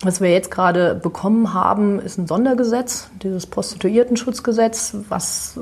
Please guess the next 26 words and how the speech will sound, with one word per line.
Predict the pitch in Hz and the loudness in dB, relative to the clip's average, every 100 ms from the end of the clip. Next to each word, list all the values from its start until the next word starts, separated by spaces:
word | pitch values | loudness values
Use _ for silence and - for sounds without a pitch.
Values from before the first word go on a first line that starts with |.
| 240 | -4
meines | 185 180 185 | -2 -2 -4
Erachtens | 175 160 180 | -6 -6 -6
ein | 175 | -2
Schritt | 156 220 - | -2 -2 -2
in | 185 | -4
die | 185 | -4
völlig | - 240 240 | 0 2 2
falsche | 247 233 226 | -2 -4 -2
Richtung | 240 240 220 | -2 0 0
ist. | 220 220 - - - - - - | 0 -4 -8 -20 -20 -20 -20 -6
Und, | - 180 180 185 180 180 180 - | 2 4 4 4 4 2 -2 -4
ähm, | - 175 175 170 170 170 - - - - 190 208 - - - - - | 2 2 2 0 -2 -2 -4 -4 -6 -10 -12 -14 -16 -16 -18 -18 -6
ja, | 220 233 170 | 2 2 2
und, | - - - | 0 -4 -6
äh, | - - - | -6 -4 -6
ich | - 120 - | -4 -6 -2
glaube, | 131 143 208 214 | 2 4 6 4
dass | 208 - | 2 0
ein | 190 - | -2 -2
Abbau | 208 - 240 233 | -2 2 2 4
der | 214 | 0
Stigmatisierung | - 208 190 175 180 170 214 226 208 185 | -4 -6 -4 -4 -2 0 0 2 0 0
durch | 202 202 202 | 0 0 -2
eine | 190 - - | -4 -4 -2
rechtliche | 240 - 254 233 233 | -2 0 -2 2 0
und | 196 196 196 | 0 -2 -4